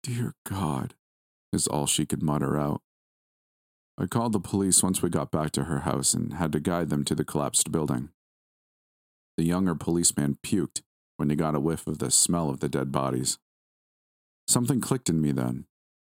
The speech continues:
Watching those two policemen stand around holding their noses, I remembered. My grandmother took me to this house that day I went missing,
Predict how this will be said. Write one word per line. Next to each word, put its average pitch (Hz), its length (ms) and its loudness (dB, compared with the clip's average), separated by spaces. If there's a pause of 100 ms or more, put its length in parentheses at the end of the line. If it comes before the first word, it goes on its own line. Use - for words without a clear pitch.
(140)
Watching 95 260 2
those 92 240 4
two 95 120 2
policemen 82 680 2
stand 80 320 2
around 67 480 0
holding 76 300 0
their 73 100 0
noses, 71 680 -2 (460)
I - 60 -6
remembered. 82 560 0 (1040)
My 92 60 2
grandmother 117 440 2
took - 280 2
me 87 100 2
to 76 100 2
this 69 240 2
house 67 320 0
that - 320 -4
day 82 220 0
I 76 80 0
went 78 240 0
missing, 82 420 0